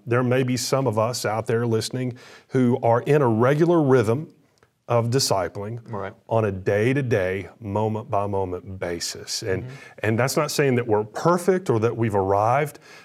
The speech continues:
Speaker 1: but we have come to the point where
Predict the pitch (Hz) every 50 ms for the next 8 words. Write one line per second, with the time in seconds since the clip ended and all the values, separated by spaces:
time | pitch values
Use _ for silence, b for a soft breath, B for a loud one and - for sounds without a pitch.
0 | B - 117 104 127 123 120 107 104 - - - - - 131 113 123 117 - -
1 | 151 147 147 - - - 143 123 131 113 107 - - 135 131 123 113 117 120 117
2 | 110 107 104